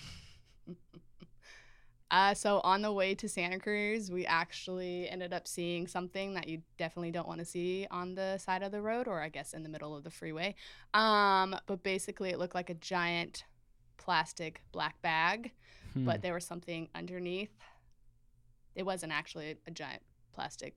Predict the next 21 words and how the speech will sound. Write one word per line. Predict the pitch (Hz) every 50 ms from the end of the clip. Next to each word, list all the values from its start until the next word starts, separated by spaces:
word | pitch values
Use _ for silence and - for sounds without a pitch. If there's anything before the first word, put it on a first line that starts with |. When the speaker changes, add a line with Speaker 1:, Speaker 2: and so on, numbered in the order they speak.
| _ _
Speaker 1:
black | - - - - - -
bag, | - - - - - _
but | - 196 220
it | 254 -
looked | 180 170 -
like | 165 160 160 -
it | 170 - -
from, | - 170 160 151 151 - - - -
from | - 175 165
my | 160 151 143
point | 151 - 165 151 143 -
'cause | - -
I | 147
was | 151 165 -
driving, | - - 120 135 139 147 156 -
so | - 180
I | 156
didn't | 151 147 143 -
actually | - 156 - - - 233 226
see | 220 - 240 233 247
it. | 262 269 262